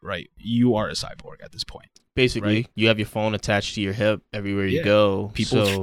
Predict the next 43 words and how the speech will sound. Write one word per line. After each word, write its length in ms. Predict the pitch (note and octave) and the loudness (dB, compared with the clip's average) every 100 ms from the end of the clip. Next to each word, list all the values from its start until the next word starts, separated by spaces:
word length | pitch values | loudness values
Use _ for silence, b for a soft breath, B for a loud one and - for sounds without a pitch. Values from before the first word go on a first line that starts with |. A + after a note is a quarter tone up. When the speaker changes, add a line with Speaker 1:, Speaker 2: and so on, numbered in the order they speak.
| - | -6
Speaker 1:
f-, 60 | - | 2
think 180 | B2+ | 4
an 160 | C3 B2 | 6 6
inter-, 220 | C3 D#3 - | 6 2 0
interface 480 | B2 C#3 B2 B2+ B2 | 0 0 0 0 0
is 100 | A#2+ | 0
only 160 | A#2+ | 4
U 140 | A#2+ A#2+ | 4 4
S 100 | G#2+ | 2
B, 220 | B2+ G#2 | 2 0
Thunderbolt, 560 | - A#2 F#2+ F2+ F2 G2 | 0 0 0 -4 -6 -10
DisplayPort, 600 | - C3 A#2 G2+ F2 F#2 | -8 -4 -4 -4 -6 -4
you 100 | G#2 | -2
know, 140 | G2 | -2
uh, 260 | E2 G2 F#2+ | -2 -4 0
Ethernet. 460 | B2 A#2+ G2+ D#2+ | 0 0 -2 -2
No, 280 | C#3 G#3 D#2+ | 0 0 0
an 80 | G2+ | 4
interface 480 | D3+ F3+ - B2+ - | 6 6 6 2 2
is 60 | G#2 | 0
an 80 | |
interface, 500 | G2+ D3 - B1 G#2+ | 0 0 -2 -8 -10
Speaker 2:
Mm-hmm. 480 | C#3 A#2+ A2 A#2 A2+ | -6 -6 -6 -4 2
Speaker 1:
one 220 | B2 C#3+ C#3+ | 6 6 6
to 140 | C#3 | 4
another. 380 | B2+ G#2+ C#2 - _ B B | 2 2 -2 -12 _ B B
So 400 | - D3 C#3 C3 - | 2 6 6 4 -2
we're 260 | B2 F#3 A#3+ | 4 6 6
already 360 | A3+ G3 B2+ | 6 4 2
there 420 | F#2+ G#2 F#2+ A#1 | 0 -2 -2 -4
in 140 | D2+ G#2 | -6 -4
that 240 | G#2+ - | -4 -6
point. 260 | - G2 D2+ | -6 -6 -4
And 200 | G#2+ A2 | -4 -4
even 520 | B2+ D#3 F3 E3 C#3 - _ _ | -2 0 2 4 2 0 _ _
older 240 | C3 B2 | 0 0
people 200 | A#2+ G#2+ | -2 -4
like 140 | F#2+ G2 | -4 -4
my 80 | G2+ | 0
mother, 300 | G#2 D#2 D#2+ | 0 0 -6
for 140 | - | -10
example, 340 | F#2+ E2+ F2 | -12 -10 -8
who's, 340 | G#2+ E2 - | -8 -6 -10